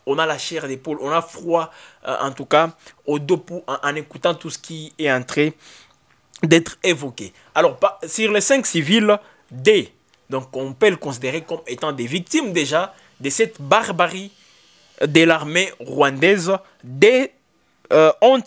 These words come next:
été jetés dans la rivière Makom-, Makomalehe. Makomalehe, c'est justement une rivière qui est située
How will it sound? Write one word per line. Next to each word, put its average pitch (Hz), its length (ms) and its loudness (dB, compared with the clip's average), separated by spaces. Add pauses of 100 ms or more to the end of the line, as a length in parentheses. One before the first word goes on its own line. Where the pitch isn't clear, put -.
(120)
été 170 360 -2
jetés 160 680 -8 (720)
dans 147 220 2
la 190 100 4
rivière 160 720 2 (260)
Makom-, 170 880 0 (300)
Makomalehe. 170 1000 -2 (260)
Makomalehe, 151 640 -6
c'est 131 380 -6
justement 135 380 -6 (140)
une 294 240 -2
rivière 185 720 2 (560)
qui 190 160 2
est - 20 8
située 151 680 0